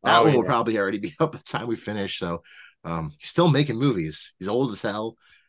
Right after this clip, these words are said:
Speaker 1: He's still cranking them out. So good on him. So,
Speaker 2: Mm-hmm.
Speaker 1: uh, we'll be, uh, we'll be talking more of those and some canon picks and stuff like that. Um, and, uh, yeah, about wraps it up. Anything you wanna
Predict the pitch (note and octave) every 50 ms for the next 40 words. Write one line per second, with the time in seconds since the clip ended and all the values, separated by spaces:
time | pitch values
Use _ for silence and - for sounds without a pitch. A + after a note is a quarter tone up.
0 | _ - F2+ - - B2 A#2 - - G#2+ G#2 F#2+ F2+ F2+ E2+ E2+ E2 E2 E2 -
1 | - D#2 D2 D2 D2+ D2+ _ _ _ _ _ _ _ _ _ _ _ _ _ _
2 | - - A2+ A2 G2+ F2+ F#2 F2+ D#2+ F2 F2 - - E2 D#2 D#2 D#2 - - -
3 | - - G#2 G#2+ G#2 G2+ E2 E2 D#2 D2 C2 - F#2+ A2+ A#2+ A#2 F#2+ A2 G#2+ G#2
4 | G2 F#2+ F#2 F2 F2 G#2 G2+ G#2 - - G#2 F#2 F#2 - G2 F#2 F#2 F2+ E2+ E2
5 | D#2 D2 F2 F2 F2 F2 F2 F2 E2+ - - - D#2+ D#2+ - - E2+ D2+ - F2+
6 | D#2+ D#2 D#2 D2+ D#2+ D2+ D2 - - - - - E2 D2+ - - D#2 D2+ D2 -
7 | E2+ E2 D#2+ D#2+ - - - _ - - - _ _ _ _ _ - C#2+ D2 D2
8 | C#2+ C#2+ D2 C#2+ C#2+ C#2+ D2 D2 _ _ _ - D#2 F2 F#2 G2 F#2+ A2 A2+ A#2+
9 | A#2+ A#2+ B2 A#2+ A#2+ C#3 E3 A#3+ A#3 B2 A2+ G#2+ G#2+ E2 F2 F#2+ G2+ G2 - -
10 | G#2 G#2 G#2+ - A2+ A2+ A2 - A#2 A#2 A#2 A#2 A#2 A#2 A#2 A#2 A#2 A#2 A2